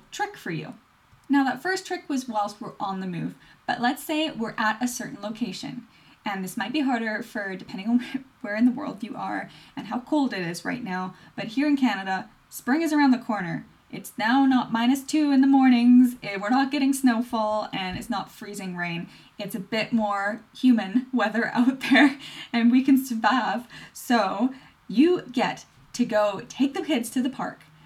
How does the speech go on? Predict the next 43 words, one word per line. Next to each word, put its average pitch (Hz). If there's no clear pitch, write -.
and 185
you 175
got 233
your 330
friend, 277
or 202
you're 185
with 208
your 302
husband, 277
or 196
this 220
client 254
that 254
you 240
have 226
is 202
with 202
their 277
partner. 196
You 254
get 233
one 277
person 302
to 226
look 220
after 262
the 233
kiddos 190
whilst 220
the -
other 240
person 214
gets 220
to 233
go 214
and 208
do 190
their 196
exercise, -
whether 208
that 202
is 190